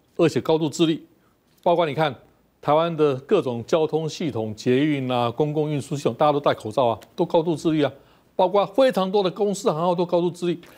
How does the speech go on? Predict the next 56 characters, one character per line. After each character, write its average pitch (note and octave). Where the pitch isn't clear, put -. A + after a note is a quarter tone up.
按 A#3
照 G#3+
这 G#3+
个 G3
道 F#3+
理， C#3
军 A#3+
方 A#3
也 D#3
理 B2
应 G3+
非 E3+
常 C#3+
注 D3
重 D3
纪 F3
律 D3+
跟 D3+
军 F3
纪， A#3+
也 -
就 F3
是 D#3+
防 -
疫 A3
形 -
同 D#3
作 F#3
战， E3+
病， A3
病 A#3
毒 D#3+
就 E3+
是 D#3
敌 B2+
人。 A2+
那 F3+
这 C4+
一 A3+
次， F#3
东 A3+
部 G#3+
舰 G3
队 F#3
成 E3+
为 D#3+
最 G3
大 F3
的 D3+
破 -
口， A#2
我 D3
要 D#3
这 D#3+
样 C#3+
说， D3+